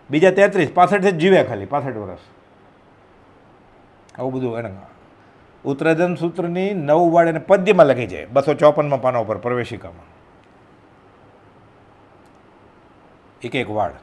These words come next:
રૂચક રીતે અપૂર્વ અવસરના રાગે. આ લઈને ફરીએ ને એટલે ખબર પડી જાય ધર્મ ક્યાં છે અને જ્ઞાની ક્યાં છે. સાતમી વાડ પ્રણિત આહાર ત્યાગ,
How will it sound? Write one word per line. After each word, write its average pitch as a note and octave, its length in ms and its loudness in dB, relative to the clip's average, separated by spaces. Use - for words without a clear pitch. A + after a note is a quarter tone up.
રૂચક F3+ 320 0
રીતે B2+ 160 -2
અપૂર્વ D#3 280 0
અવસરના C3 320 -4
રાગે. F#2 320 -8
આ C3 60 -4
લઈને D#3 260 -2
ફરીએ E3+ 240 0
ને G3+ 60 -2
એટલે F#3 140 -2
ખબર F3+ 240 -2
પડી F3+ 160 0
જાય C#3 140 -2
ધર્મ C#3+ 340 -2
ક્યાં E3+ 240 -2
છે F3+ 140 0
અને E3+ 140 -4
જ્ઞાની C#3 340 -6
ક્યાં A2 260 -6
છે. F2 160 -18
સાતમી C#3+ 420 0
વાડ D#3+ 240 4
પ્રણિત E3 380 -4
આહાર D#3 240 8
ત્યાગ, B2 380 4